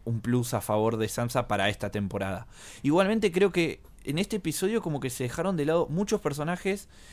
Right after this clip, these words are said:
eh, y los pasaron a, a, a rangos muy secundarios. Davos venía siendo un personaje que, quieran o no, tenía como su lugar. No hizo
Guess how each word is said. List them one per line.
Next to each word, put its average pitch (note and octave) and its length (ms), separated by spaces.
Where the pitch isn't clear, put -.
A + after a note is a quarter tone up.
eh, B2+ 380
y C3 100
los C#3 120
pasaron G3 420
a, A#2+ 600
a, A2 260
a - 180
rangos E3+ 320
muy F#3+ 120
secundarios. C#3 600
Davos G3+ 320
venía C#3+ 300
siendo D3 280
un D3 80
personaje C3+ 520
que, G#2 260
quieran D3+ 260
o D3 80
no, D#3+ 280
tenía D#3+ 340
como A#2+ 220
su C3 140
lugar. A2 340
No G3 80
hizo E3 360